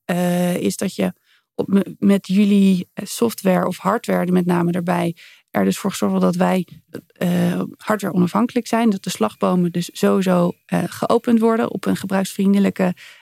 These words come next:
eh, en verwelkomende manier. En daarnaast, eh, zorg je ervoor dat gepland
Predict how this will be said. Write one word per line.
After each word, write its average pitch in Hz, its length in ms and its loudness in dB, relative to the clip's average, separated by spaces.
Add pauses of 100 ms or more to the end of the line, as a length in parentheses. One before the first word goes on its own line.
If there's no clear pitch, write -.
(120)
eh, 185 440 2
en 185 140 4
verwelkomende 185 720 2
manier. 185 460 4 (500)
En 254 240 4
daarnaast, 202 680 0 (120)
eh, 196 200 2
zorg 214 300 2
je 214 60 0
ervoor 196 340 -2
dat 180 260 -2
gepland 208 540 0